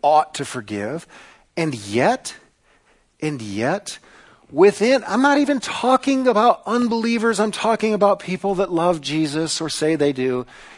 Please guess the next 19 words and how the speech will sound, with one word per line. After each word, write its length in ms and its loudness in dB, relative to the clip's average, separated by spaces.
Yet, 560 0
they 100 -10
don't 340 -2
want 480 -4
to 100 -6
forgive, 380 0
or 80 -2
they're 100 -2
not 280 0
ready 720 0
to 80 -2
forgive 420 -2
because 540 0
they 120 0
believe 520 0
that 180 2
if 160 2
they 140 0
forgive, 840 2